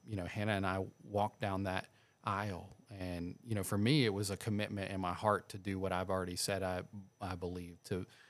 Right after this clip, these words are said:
you know, I'd already been baptized, I'd already received that forgiveness, but I wanted to live for the Lord. I wanted Him to change the way that I looked at everything. Um, and for Hannah, it was, it was a first time, uh, believing. And so to watch my wife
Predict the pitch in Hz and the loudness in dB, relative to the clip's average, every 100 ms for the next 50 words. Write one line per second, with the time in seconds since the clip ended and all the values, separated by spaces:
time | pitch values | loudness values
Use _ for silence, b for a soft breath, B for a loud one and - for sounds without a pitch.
0 | B 107 90 85 110 110 117 107 95 95 | B -2 2 4 4 4 2 0 -2 0
1 | 101 98 90 92 101 92 90 87 95 95 | 2 2 2 0 -2 -2 -2 0 0 2
2 | 101 101 101 92 - B B 104 - 127 | 2 2 0 -4 -6 B B 2 4 4
3 | 117 104 92 - 90 101 95 87 104 123 | 2 2 -2 -2 -2 -2 -2 -2 2 4
4 | 165 98 85 110 110 - - 92 92 92 | 4 2 0 0 2 -2 -4 -6 -4 -2
5 | 90 104 110 110 98 104 95 104 - - | 2 4 4 2 0 -2 -2 -4 -2 0
6 | 98 95 92 - B B B B 110 101 | 0 0 -2 -6 B B B B 0 4
7 | 95 95 95 98 98 98 - 92 - 117 | 2 2 2 2 2 0 0 -2 -2 -4
8 | 101 101 98 101 - 92 92 107 b b | -4 -4 -6 -6 -4 -4 -4 -8 b b
9 | b - 101 92 87 85 - 117 110 135 | b -2 0 0 -2 -4 0 2 4 2
10 | 120 135 190 101 110 113 - - 120 127 | 2 0 2 0 0 2 0 0 0 2
11 | 120 117 - 120 - - 104 123 101 98 | 2 0 2 2 2 0 2 2 2 -2
12 | b b b 104 101 98 95 92 113 120 | b b b -2 0 0 0 -2 -2 0
13 | 95 90 101 95 95 - 113 98 92 90 | -2 0 0 2 0 0 -2 -2 0 0
14 | 104 110 | 0 -2